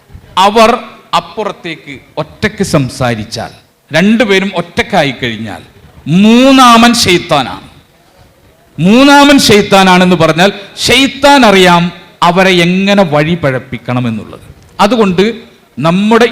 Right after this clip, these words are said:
ഇഷ്ടങ്ങളിൽ, പടച്ചവൻ ഇഷ്ടമില്ലാത്ത ഇഷ്ടങ്ങൾ നമ്മൾ ഒഴിവാക്കാൻ പരിശീലിക്കുക. നമ്മൾ ആലോചിക്കുക, നമ്മുടെ ജീവിതത്തിൽ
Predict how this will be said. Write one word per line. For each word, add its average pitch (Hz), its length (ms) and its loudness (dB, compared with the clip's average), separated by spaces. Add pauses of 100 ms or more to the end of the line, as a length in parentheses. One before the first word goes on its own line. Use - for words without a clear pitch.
ഇഷ്ടങ്ങളിൽ, 190 960 0 (600)
പടച്ചവൻ 226 680 0 (100)
ഇഷ്ടമില്ലാത്ത 220 920 0 (180)
ഇഷ്ടങ്ങൾ 196 560 -4 (500)
നമ്മൾ 170 200 0 (540)
ഒഴിവാക്കാൻ 247 680 0
പരിശീലിക്കുക. 139 600 -10 (640)
നമ്മൾ 220 200 -6
ആലോചിക്കുക, 214 300 -8
നമ്മുടെ 220 220 0
ജീവിതത്തിൽ 196 340 -8